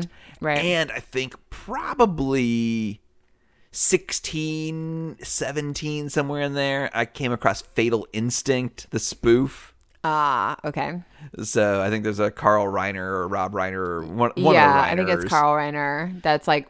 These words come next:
Speaker 1: yeah, a spoof of, of the two.
Speaker 2: Yeah, so, uh, but I, I feel like for what might be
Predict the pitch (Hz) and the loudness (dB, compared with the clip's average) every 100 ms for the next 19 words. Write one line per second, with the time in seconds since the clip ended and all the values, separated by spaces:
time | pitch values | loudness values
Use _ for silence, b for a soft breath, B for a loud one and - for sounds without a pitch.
0 | _ - 135 - 165 _ - 165 - 156 | _ -8 -6 -6 -10 _ -8 -8 -4 -6
1 | - 147 - 139 - 143 143 135 139 139 | -6 -10 -10 -8 -4 -4 -4 -4 -2 -2
2 | 160 - - 107 71 64 65 - 110 92 | -6 -12 -10 -6 -4 -4 -8 -10 -4 -2
3 | 85 82 - B B B - 90 87 90 | -2 -4 -10 B B B -2 0 0 -4
4 | - - - - - 175 202 170 - - | -6 -8 -10 -10 -2 2 2 0 -4 -20
5 | _ _ _ _ _ - - 165 156 151 | _ _ _ _ _ -16 -2 2 4 4
6 | 147 139 - - 139 - 120 117 127 131 | 4 0 -4 -4 2 2 2 2 2 0
7 | - 123 123 127 127 123 120 | -4 0 0 0 0 -2 -2